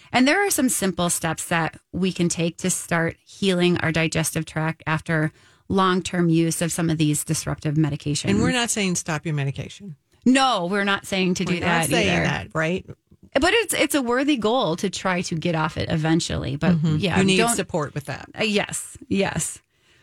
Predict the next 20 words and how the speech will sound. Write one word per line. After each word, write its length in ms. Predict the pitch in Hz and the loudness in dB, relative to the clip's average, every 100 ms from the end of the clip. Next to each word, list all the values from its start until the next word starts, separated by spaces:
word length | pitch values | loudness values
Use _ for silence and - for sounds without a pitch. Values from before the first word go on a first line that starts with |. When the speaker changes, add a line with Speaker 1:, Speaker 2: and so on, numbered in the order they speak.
| _ _ _ _ | _ _ _ _
Speaker 1:
So 200 | - 269 | 0 2
to 200 | 254 277 | 4 2
support 720 | 254 262 - - 311 415 - | 2 0 0 0 2 2 -2
digestion, 1000 | 247 220 190 - 190 165 - 151 - 170 190 _ _ _ _ _ _ _ _ _ | -2 0 0 0 0 -2 -4 -2 0 -2 -4 _ _ _ _ _ _ _ _ _
to 120 | - | -4
support 500 | 196 202 - 196 190 - | -2 -2 0 0 0 0
your 120 | 196 | 0
microbiome 840 | 185 165 165 208 202 170 175 180 - _ | 2 2 0 2 2 2 2 0 -4 _
and 500 | 220 311 339 349 320 | 2 4 4 2 0
support 580 | - 240 - 208 202 - - _ | -4 -6 -4 0 0 -2 -10 _
weight 220 | 226 311 | 0 0
loss, 480 | 175 151 156 220 - _ _ _ _ | 0 -2 -4 -6 -10 _ _ _ _
we 140 | 240 | 0
suggest 680 | 254 - 262 233 208 - - | 2 2 0 0 0 -2 -6
starting 640 | - 190 202 220 185 208 208 - 175 | -2 0 0 0 0 0 -4 -6 -4
by 500 | - 196 180 180 180 - | 0 2 2 2 0 0
adding 340 | 190 208 220 | -2 2 2
certain 480 | 220 233 - 214 214 | 0 -2 -2 0 0
key 320 | - 226 226 | -2 0 0
probiotics. 880 | 220 220 202 180 135 - - - - | 0 -2 0 0 -2 -6 -12 -20 -20